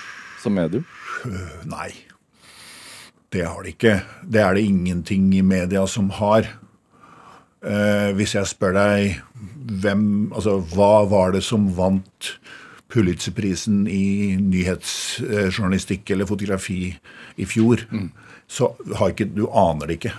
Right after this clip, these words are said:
Speaker 2: Så det har mistet den tyngden det hadde. Mens for tyve, tredve år siden, så var det sånne bautaer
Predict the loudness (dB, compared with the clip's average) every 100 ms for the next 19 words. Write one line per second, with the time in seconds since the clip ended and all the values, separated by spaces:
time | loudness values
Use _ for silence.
0 | -14 -16 -4 0 4 6 6 2 -4 -4
1 | -6 -8 -8 -2 0 0 0 -2 -4 -4
2 | -2 -2 -4 -6 -6 -6 -8 -14 -20 -20
3 | -8 0 4 4 0 -2 -2 2 2 4
4 | 2 4 4 4 2 2 2 4 4 0
5 | 0 4 6 4 2 0 2 2 2 -2
6 | -2 -4 -6 -18 -20 -20 _ -2 0 2
7 | 0 0 -2 -2 -2 0 4 6 4